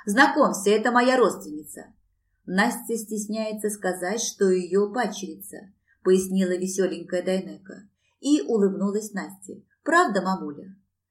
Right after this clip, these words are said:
Гость скомканно попрощался и вышел. Через минуту они услышали, как его машина уехала. Не пытаясь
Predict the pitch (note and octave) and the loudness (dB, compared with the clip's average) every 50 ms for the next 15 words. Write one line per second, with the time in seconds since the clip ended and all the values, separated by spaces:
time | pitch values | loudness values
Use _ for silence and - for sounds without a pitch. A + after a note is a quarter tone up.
0 | _ _ - D#3 D#3 F3+ F3+ F3+ - - - - F#3 G#3+ G#3+ - - B3 A3+ A#3 | _ _ -10 0 2 2 2 2 0 -6 -4 0 0 0 0 -2 -4 -4 -4 -4
1 | G3+ A3 - - F3 E3+ E3+ - - F3+ F3+ F#3 F#3 - F#3+ F3+ E3+ D3+ D3+ D3+ | -4 -4 -4 -4 -4 -4 -4 -4 -4 -4 -4 -4 -4 -8 -10 -10 -10 -10 -14 -16
2 | - - - - - - _ _ _ _ _ _ _ _ - - A#3 G#3+ G#3+ G3 | -16 -16 -18 -18 -20 -20 _ _ _ _ _ _ _ _ -6 -2 0 2 2 2
3 | G3 G#3+ G#3 A3 B3 B3+ A#3+ A#3 A3 G#3+ G#3 G3+ G#3 G3+ F#3+ G3 G3 G#3 A3+ A3 | 2 2 2 2 0 0 2 2 2 4 2 2 0 -2 -4 -2 -2 -2 -2 -2
4 | - A3 G#3 G#3+ G#3+ F#3 F#3 F#3+ - F3+ E3 E3+ D#3+ E3 D#3+ E3 - - G3 F#3+ | -4 -4 -4 -4 -2 -2 -4 -4 -4 -4 -4 -4 -4 -6 -8 -8 -6 -4 -4 -4
5 | F#3 F#3 F#3+ - E3 D3+ D#3 D3+ - - - - F#3+ - _ _ _ _ _ _ | -4 -6 -8 -12 -14 -14 -14 -16 -16 -18 -20 -20 -20 -20 _ _ _ _ _ _
6 | _ _ _ _ _ - G#3 G#3+ A#3 A#3+ A#3 A#3+ A#3+ - - A3 F#3+ E3 D#3+ D#3+ | _ _ _ _ _ -4 0 0 2 2 2 0 -2 -2 -2 -2 -2 -2 -4 -6